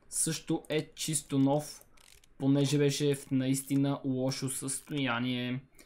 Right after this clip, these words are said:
Така. Отпред като цяло нямаме кой знае колко работа. Повечето е отзад.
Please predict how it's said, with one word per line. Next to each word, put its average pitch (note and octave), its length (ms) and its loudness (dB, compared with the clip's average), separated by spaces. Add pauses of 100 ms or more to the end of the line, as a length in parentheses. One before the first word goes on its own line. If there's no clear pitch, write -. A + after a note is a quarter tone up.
(420)
Така. - 380 -2 (840)
Отпред - 360 -2
като E3+ 220 -6
цяло F3+ 560 4
нямаме D#3 520 2
кой C#3+ 160 4
знае C3+ 300 0
колко C3+ 340 -2
работа. C3 520 0 (360)
Повечето C#3 720 -4
е D3 300 -4
отзад. C3 680 -4